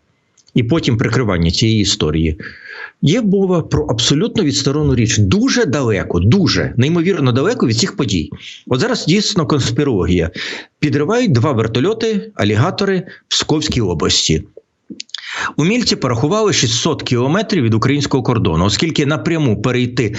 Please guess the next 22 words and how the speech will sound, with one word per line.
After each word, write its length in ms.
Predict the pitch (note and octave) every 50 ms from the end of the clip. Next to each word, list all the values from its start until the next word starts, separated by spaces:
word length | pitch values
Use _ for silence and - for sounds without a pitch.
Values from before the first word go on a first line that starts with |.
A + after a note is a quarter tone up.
| - - - -
якійсь 300 | A2+ A#2 D#3+ D#3+ - -
там 160 | C#3 A#2 G#2+
групі 360 | G#2 A#2+ E3 F3 - - A#2
через 280 | A2+ C3+ B2 A2+ A2+ -
кордон 500 | - B2+ A#2+ G#2 G#2+ C#3 D#3 D3 B2+ A#2
і 140 | A2+ A2+ G#2
йти 220 | G#2 A2 D3+ D3
туди, 340 | - - A2 G#2 A2+ D3 C#3
до 120 | A#2 A#2
Пскова, 420 | A#2 A#2 - - C#3+ C#3 C3 A#2+ B2
якось 280 | B2+ B2 A2 G2 -
трудно. 440 | - C#3 D3 F#3+ F#3 D3+ D3 C3+ - - - - - -
Найімовірніше, 840 | A#2+ B2 C#3 D3 C#3+ C#3 F#3 F3 D#3 C#3 - - - A#2+ G#2+ A#2 - - - -
закидали 640 | A2+ G2 C3 C3+ C#3 C#3+ B2+ D#3 D#3 D#3 C#3 C3 A2+
через 340 | - B2+ A#2+ C3 A2+ -
Польщу, 460 | A#2 - C#3+ D3+ D3+ D3 D3 - D3+ C3+
Білорусь, 560 | A#2 D3 D3 D3 D3 C#3 C#3+ D#3 D#3 - -
там, 180 | D3+ D3 C#3
чи 120 | - - D3
через 320 | - D3+ C#3+ D#3+ C3 G#2
Латвію 560 | G#2+ A2 C3+ D#3 D3 D3+ B2 B2 C3 C#3 C#3+
йшли. 460 | C#3 C3+ - - C3 C3+ C#3+ C#3+ C3